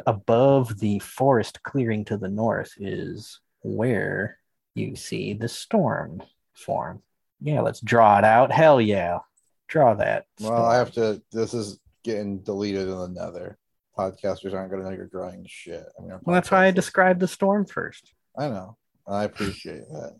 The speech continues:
Speaker 1: <laughs> All right, so I'm going to set it in scene tracker one,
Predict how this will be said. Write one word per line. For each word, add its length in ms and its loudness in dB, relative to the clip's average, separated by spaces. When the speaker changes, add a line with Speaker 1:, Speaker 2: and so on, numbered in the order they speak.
Speaker 1:
<laughs> 420 -12
All 100 8
right, 320 8
so 160 2
I'm 220 2
going 300 4
to 120 -8
set 320 -2
it 240 -2
in 500 -6
scene 360 -6
tracker 480 0
one, 640 -8